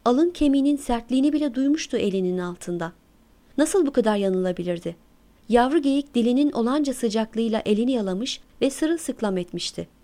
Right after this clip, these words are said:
Böyle bir şeyi hayal etmesi için düpedüz aklını kaçırmış olması gerekirdi ki kendisi deli değildi. Çeşitli sıkıntıları olabilirdi ama bu kuzey mülteciliği henüz onu delirtmeyi başaramamıştı çok şükür. Biraz düşündükten sonra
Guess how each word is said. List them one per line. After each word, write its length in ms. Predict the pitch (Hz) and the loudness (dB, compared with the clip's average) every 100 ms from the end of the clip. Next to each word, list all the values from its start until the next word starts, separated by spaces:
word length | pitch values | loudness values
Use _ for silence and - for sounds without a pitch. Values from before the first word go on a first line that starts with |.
| _ _ _ 233 | _ _ _ 2
Böyle 280 | 330 320 | 4 4
bir 80 | 285 | 2
şeyi 320 | 277 277 269 | 0 0 0
hayal 320 | 240 247 254 254 | 0 2 2 2
etmesi 500 | 233 233 226 240 240 | 0 -2 -4 -2 -4
için 340 | 226 214 247 - - - | -2 -4 -4 -10 -18 -4
düpedüz 460 | 262 262 320 277 262 | -2 0 0 0 0
aklını 380 | 233 - 247 | -4 -2 -2
kaçırmış 480 | 262 240 240 233 220 | -2 -4 -2 -4 -4
olması 360 | 190 175 170 180 | -4 -4 -6 -4
gerekirdi 560 | 196 190 202 190 226 | -4 -4 -4 -4 -4
ki 240 | - 302 320 - _ _ | -4 -4 -4 -12 _ _
kendisi 480 | - 254 208 - 185 | -2 -2 -2 -6 -4
deli 260 | 202 220 226 | -2 -2 0
değildi. 440 | 220 208 - 156 _ _ _ _ _ _ _ | 0 -2 -6 -8 _ _ _ _ _ _ _
Çeşitli 400 | - - 320 320 | -2 0 0 0
sıkıntıları 640 | 359 - 311 285 294 302 349 | 0 0 0 2 2 4 4
olabilirdi 640 | 311 285 262 247 180 160 - _ _ - | 4 2 2 0 -2 -6 -8 _ _ -2
ama 220 | 190 214 | 0 0
bu 80 | 220 | -2
kuzey 300 | 240 233 320 | -2 2 2
mülteciliği 680 | 277 247 214 190 185 247 262 | 2 0 -2 -2 -4 -2 0
henüz 240 | 277 220 | 0 0
onu 180 | 202 202 | -4 0
delirtmeyi 520 | 220 208 - 185 269 | 0 0 -4 -4 0
başaramamıştı 680 | 277 277 247 180 160 - 170 | 0 0 0 -2 -6 -10 -8
çok 240 | 170 165 | -8 -8
şükür. 400 | - - 156 - _ _ _ _ _ _ - | -12 -10 -12 -14 _ _ _ _ _ _ -2
Biraz 280 | 302 285 220 | 2 2 0
düşündükten 600 | 214 220 202 185 - 285 | -4 -4 -6 -6 -8 -8
sonra 440 | - 165 165 208 | -6 -6 -6 -8